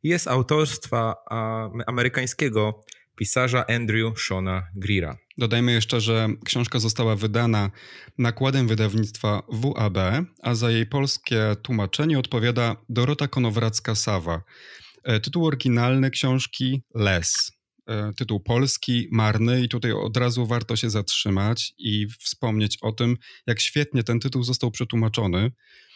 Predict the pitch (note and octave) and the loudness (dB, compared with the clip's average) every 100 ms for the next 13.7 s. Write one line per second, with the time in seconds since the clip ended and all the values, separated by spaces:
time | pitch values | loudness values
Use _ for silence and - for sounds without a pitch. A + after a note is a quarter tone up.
0 | _ - B2 A#2+ B2+ - D#3+ F3 D3+ D3 | _ -4 -2 0 -2 0 2 2 0 -2
1 | C#3+ C3 B2+ - B2+ A2+ B2+ C#3+ A#2 G#2+ | -2 -4 -6 -4 0 2 2 0 -2 -2
2 | - G#2+ G#2+ G#2+ A#2+ G#2+ G#2 G2+ G#2 G#2 | 0 2 2 0 -2 0 2 2 2 -4
3 | - A2+ G#2+ G#2 G#2 - A2 A2+ B2+ - | -6 -2 0 0 -2 -2 2 2 2 2
4 | A2+ A2 D3 - G#2+ A2+ A2 A2 G#2 A2+ | 2 2 0 0 0 0 2 2 2 2
5 | B2 C#3+ - B2 A#2+ C3 C#3+ - - - | 2 0 -2 0 2 2 2 -2 -16 -14
6 | - G#2+ C#3 C3 C3+ C#3 B2+ - B2 A#2+ | -2 2 2 2 0 0 0 2 2 2
7 | - A2+ C3 A#2 A2+ C#3+ C#3+ A#2 A2 G2+ | 0 -2 0 0 0 0 0 2 0 0
8 | A2+ G#2+ G2+ F#2 G2+ G#2+ - A#2 A2 - | 0 2 2 4 2 0 0 0 0 -2
9 | A#2 A2 A2 - - G#2+ A2+ A#2 B2+ - | 0 0 0 -2 -6 -4 0 2 2 0
10 | - - - - B2+ A2 - A#2 A2 A2+ | -20 -20 -20 -8 -2 -2 0 0 2 2
11 | G#2+ B2 A2 A2+ G#2+ A#2 - B2 A#2 A2 | 0 -2 0 -2 0 0 0 0 2 2
12 | A2+ A2+ - _ - A2 C#3+ C3 C3 - | 2 0 -2 _ -2 0 2 2 2 2
13 | C3 A2+ G#2+ A2 B2+ - - | 0 2 4 4 4 2 -2